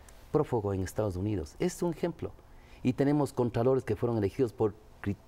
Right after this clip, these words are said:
por el concepto anterior, por el sistema anterior, que caminan en las calles libros-, libres con la frente alta,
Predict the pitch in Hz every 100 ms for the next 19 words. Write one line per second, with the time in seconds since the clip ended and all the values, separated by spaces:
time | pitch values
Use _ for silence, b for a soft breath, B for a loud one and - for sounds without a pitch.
0 | - 110 98 - 95 135 - 107 98 87
1 | 87 - 90 - 127 117 135 147 - B
2 | B B - 139 127 135 135 127 117 -
3 | - - 127 117 101 113 123 110 - -
4 | - 117 123 110 117 107 - 123 113 113
5 | 113 120